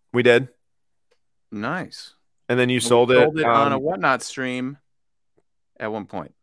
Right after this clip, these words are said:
Speaker 1: I think to possibly someone that's in this chat. No, maybe not. I don't know if this is their card.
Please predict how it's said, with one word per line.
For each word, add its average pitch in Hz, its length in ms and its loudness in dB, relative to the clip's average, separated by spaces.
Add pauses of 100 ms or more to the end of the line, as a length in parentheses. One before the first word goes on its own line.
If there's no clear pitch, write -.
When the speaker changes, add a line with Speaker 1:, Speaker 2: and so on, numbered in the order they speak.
(680)
Speaker 1:
I 107 120 -2
think 135 300 -6
to 143 80 -6
possibly 135 440 0
someone 131 300 -2
that's 113 160 -8
in 123 80 -10
this 101 120 -10
chat. 85 460 -6 (1300)
No, 107 360 -2
maybe 110 300 -6
not. 78 380 -12 (420)
I 110 100 -2
don't 147 100 0
know 139 120 0
if 135 100 -2
this 120 200 -8
is 104 420 -12 (1080)
their 90 140 -10
card. 87 400 -4